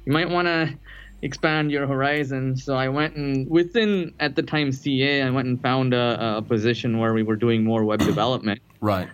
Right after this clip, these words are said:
Speaker 1: Uh, and, and moved over there, did some of that, and then eventually moved into kind of product management from there. And, uh, I've been leading a couple of teams initially, uh, very closely with them, taking kind of business,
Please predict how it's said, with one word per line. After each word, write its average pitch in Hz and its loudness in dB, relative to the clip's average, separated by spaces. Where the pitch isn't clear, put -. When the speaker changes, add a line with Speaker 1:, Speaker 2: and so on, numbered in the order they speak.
Speaker 1:
Uh, 104 0
and, 104 -4
and 107 0
moved 110 0
over 107 2
there, 120 0
did 107 -2
some 110 -2
of 101 -4
that, 120 0
and 110 -4
then 107 -2
eventually 104 -4
moved 104 -2
into 104 0
kind 101 0
of 95 -6
product 107 0
management 107 -2
from 110 0
there. 107 0
And, 101 -2
uh, 95 -2
I've 98 -2
been 104 2
leading 139 2
a 131 -2
couple 131 0
of 117 -2
teams 131 0
initially, 131 0
uh, 113 2
very 120 2
closely 120 0
with 117 0
them, 117 0
taking 127 0
kind 120 0
of 110 -2
business, 123 0